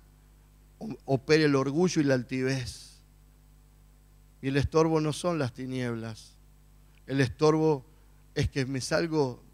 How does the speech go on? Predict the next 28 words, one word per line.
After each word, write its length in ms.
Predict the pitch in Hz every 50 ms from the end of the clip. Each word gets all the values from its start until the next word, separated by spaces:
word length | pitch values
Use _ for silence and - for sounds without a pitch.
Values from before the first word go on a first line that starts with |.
| - - -
de 140 | - 139 139
la 140 | 135 135 135
luz, 440 | 151 165 185 180 143 - - - - - - - - - - - - - - - - - - -
donde 360 | 139 151 160 156 147 143 147
expone 920 | 139 - - - - - - - - 214 240 220 180 156 139 127 123 117 - - - - - - - - - - - - - - - -
todo 220 | - 190 196 185 175
lo 160 | 175 160 -
que 120 | - 151
me 200 | 139 143 156 175
es 140 | 175 160 -
un 120 | 180 156
estorbo, 680 | 147 127 - - - 165 156 151 151 147 135 127 113 104 - - - - - - - - - - - - - - - - - - - - - - - - - - - - -
para 220 | - 139 139 135
ver 380 | 135 135 147 151 151 143 139 139 - - - - -
lo 160 | - 143 151 139
que 140 | - 151
realmente 500 | 139 139 147 143 147 147 151 151 143 151
somos 520 | 139 - - 147 139 135 131 131 123 - -
en 120 | 139 147
Él. 180 | 147 147 147 - -
Es 100 | - 233
un 160 | 240 262 226
trabajo 460 | - 196 185 196 202 185 180 190 180
diario, 380 | 170 180 190 208 240 208 175 156
hermano, 300 | 147 151 156 156 156 156
y 40 |
cotidiano. 840 | 147 - 156 147 - - 156 156 160 170 180 190 196 180 156 139 120 - - - - - - - - - - - - - - - - _ _ - - - - - -
Amén. 540 | - 156 170 185 190 220 247 269 - -